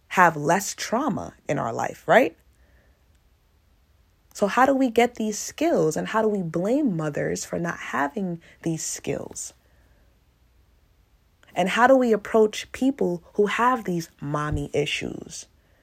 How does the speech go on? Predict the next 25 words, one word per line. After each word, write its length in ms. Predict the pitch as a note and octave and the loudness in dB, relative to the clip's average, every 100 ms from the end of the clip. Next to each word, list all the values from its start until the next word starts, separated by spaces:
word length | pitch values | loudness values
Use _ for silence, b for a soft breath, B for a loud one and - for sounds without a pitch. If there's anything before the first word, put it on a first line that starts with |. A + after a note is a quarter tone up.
| _ D#3 | _ -2
Men, 600 | D#3+ G#3+ A#3+ D#3 C#3+ D3+ b b | 4 6 6 2 -4 -12 b b
how 140 | G3+ | 0
do 60 | G#3 | 0
we 120 | G#3 | -2
heal 420 | G3+ - C4 C4+ | -6 0 2 2
that 300 | F#3 C#3 - | 0 -4 -4
with-, 220 | - A#2+ - | -8 -8 -8
within 380 | - - C3 G#1+ | -8 -2 -4 -4
them? 200 | - - _ _ _ _ _ _ _ _ _ _ - | -12 -14 _ _ _ _ _ _ _ _ _ _ -2
And 260 | E3 D3 D#3+ | -2 2 2
women, 460 | D4+ A#3+ - - - _ _ _ _ _ _ _ _ _ _ _ _ _ _ _ _ _ _ _ | 2 2 -4 -12 -20 _ _ _ _ _ _ _ _ _ _ _ _ _ _ _ _ _ _ _
how 80 | G3 | 4
do 80 | G#3 | 6
we 140 | A3+ | 4
heal 300 | G#3+ A#3+ A#3+ G3+ | 2 2 2 2
and 120 | F3+ | 0
shape 380 | - - G#3+ - | 0 2 0 0
that 240 | - - | -4 -2
dynamic 580 | D3+ D#3 D#3 G#3+ G3 F3+ | -4 -2 0 2 0 -2
between 320 | D#3+ - D#3 | -8 -6 -6
a 60 | C#3+ | -6
mom 540 | D3 E3+ G3 G3+ G3 | -4 -2 0 0 -2
and 220 | E3 D#3+ | -6 -6
her 240 | D#3+ D#3+ D#3 | -4 -6 -6
daughter 580 | D#3 E3 A#3 F#3 - | 0 2 2 -2 -8